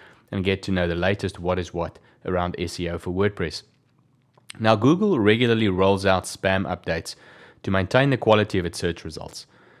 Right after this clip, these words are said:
Spam updates are designed to improve Google's automated systems that are constantly running in the background to detect spam in search results. However, it has been about eleven months since the last time Google released a spam update,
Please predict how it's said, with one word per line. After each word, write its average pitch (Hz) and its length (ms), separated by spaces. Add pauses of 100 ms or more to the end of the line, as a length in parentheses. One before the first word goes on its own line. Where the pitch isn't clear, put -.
(100)
Spam 151 380
updates 113 540
are 95 120
designed 98 600
to 117 100
improve 104 500
Google's 101 440
automated 113 500
systems 92 380
that 90 100
are 87 60
constantly 135 560
running 90 240
in 80 100
the 80 60
background 82 500 (300)
to 101 80
detect 92 520
spam 101 440
in 80 160
search - 280
results. - 380 (280)
However, 208 400 (440)
it 95 120
has 143 180
been 175 180
about 127 200
eleven 110 420
months 98 280
since 90 220
the - 80
last 87 440
time 82 280
Google 90 340
released 85 360
a - 20
spam 85 300
update, 85 360